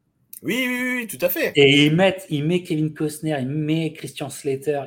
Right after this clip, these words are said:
Speaker 2: il met, euh, euh, Kurt Russell en Elvis, mais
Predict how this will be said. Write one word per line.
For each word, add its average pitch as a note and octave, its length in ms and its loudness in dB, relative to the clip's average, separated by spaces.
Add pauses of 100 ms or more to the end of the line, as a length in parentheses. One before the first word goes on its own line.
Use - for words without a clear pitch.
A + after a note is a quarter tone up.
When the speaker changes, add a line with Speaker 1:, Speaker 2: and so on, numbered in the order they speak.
Speaker 2:
il B2+ 160 -4
met, C#3+ 360 -4 (380)
euh, A2+ 460 -2 (720)
euh, A#2+ 160 -14 (300)
Kurt C3+ 180 -10
Russell C#3 480 -4
en B2 100 -2
Elvis, C3 420 -6 (360)
mais C3 320 -2